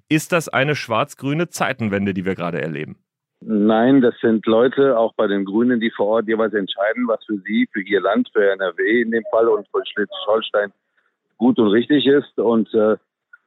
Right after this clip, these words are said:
Speaker 2: so muss man Politik machen. Nicht nach Farbenlehren gucken, sondern für das, äh, was, äh, für die Konstellation, die die besten Lösungen mitbringt.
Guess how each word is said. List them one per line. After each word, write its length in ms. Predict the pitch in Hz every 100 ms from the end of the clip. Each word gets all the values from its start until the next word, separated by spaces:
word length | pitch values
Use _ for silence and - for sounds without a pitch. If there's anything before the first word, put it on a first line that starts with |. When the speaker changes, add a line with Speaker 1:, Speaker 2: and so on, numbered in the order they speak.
| -
Speaker 2:
so 220 | 107 120
muss 160 | 120
man 140 | 110 113
Politik 420 | 113 110 110 95
machen. 260 | 98 98 104
Nicht 140 | 98
nach 160 | 101 -
Farbenlehren 520 | 104 120 123 123 120
gucken, 320 | 120 113 123
sondern 320 | 110 110 110 - -
für 100 | 107
das, 180 | 110 104 _
äh, 240 | 107 101
was, 140 | 101 107 _
äh, 920 | 107 101 - _ _ _ _ - 110
für 100 | 113
die 120 | 117
Konstellation, 680 | 123 127 127 123 113 123 123
die 80 | 117
die 140 | 110
besten 320 | 95 113 - 113
Lösungen 420 | 113 104 98 92
mitbringt. 380 | 87 82 82